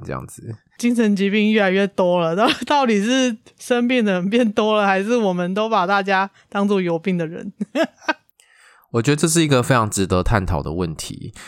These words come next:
Speaker 1: 就是我-，我们究竟是发现了更多的疾病，还是我们把越-，越来越多的现象分到疾病里面去，把它贴一个有病的标签？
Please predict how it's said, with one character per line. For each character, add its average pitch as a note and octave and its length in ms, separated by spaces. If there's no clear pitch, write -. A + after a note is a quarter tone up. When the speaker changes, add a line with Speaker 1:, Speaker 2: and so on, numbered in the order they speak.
Speaker 1:
就 A#2 160
是 G#2+ 440
我-， G#2+ 160
我 A#2+ 80
们 A2 120
究 D#3+ 160
竟 C#3+ 160
是 C#3+ 120
发 B2+ 180
现 B2 180
了 G2+ 80
更 G2+ 220
多 G2 160
的 F2+ 80
疾 D#2+ 260
病， F#2 200
还 G2+ 100
是 B2 140
我 G2+ 100
们 F2+ 180
把 E2+ 200
越-， A2 200
越 A#2+ 180
来 E2+ 160
越 G#2+ 180
多 F#2+ 240
的 E2 140
现 E2+ 320
象 E2+ 260
分 E2+ 280
到 F2+ 160
疾 - 180
病 D2+ 240
里 B1 80
面 D2 240
去， - 160
把 D#2+ 100
它 E2+ 140
贴 E2+ 220
一 F2 40
个 E2+ 140
有 B1+ 140
病 E2+ 180
的 D2 80
标 B1+ 260
签？ - 240